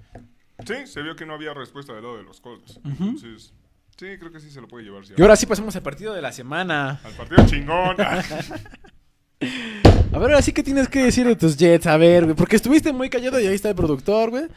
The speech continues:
Speaker 1: Ya te dije, güey.
Speaker 2: El domingo estabas muy callado, que cu-,
Speaker 1: Ya te
Speaker 2: cuando
Speaker 1: dije,
Speaker 2: ibas,
Speaker 1: güey.
Speaker 2: cuando ibas cero, güey,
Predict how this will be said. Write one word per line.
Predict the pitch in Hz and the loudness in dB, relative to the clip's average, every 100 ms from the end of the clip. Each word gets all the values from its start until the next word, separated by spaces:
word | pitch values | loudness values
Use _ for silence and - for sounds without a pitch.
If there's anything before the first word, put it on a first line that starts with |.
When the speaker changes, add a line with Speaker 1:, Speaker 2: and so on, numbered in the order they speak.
| - | -18
Speaker 1:
Ya | 302 349 | -18 -12
te | 156 | -10
dije, | 131 135 143 - 107 | -8 -10 -10 -10 -4
güey. | 175 | -2
Speaker 2:
El | 185 | 2
domingo | 202 247 311 294 | 2 2 0 0
estabas | - 240 233 | 0 -6 -6
muy | 226 | -8
callado, | 220 208 180 185 196 185 | -6 -4 -2 0 0 0
que | 147 123 | -4 -8
cu-, | |
Speaker 1:
Ya | - | 0
te | |
Speaker 2:
cuando | 202 240 | 2 4
Speaker 1:
dije, | 339 | 6
Speaker 2:
ibas, | 339 277 | 6 6
Speaker 1:
güey. | - | 4
Speaker 2:
cuando | 269 320 | 4 6
ibas | 311 277 | 4 6
cero, | 302 339 | 4 2
güey, | 403 | 0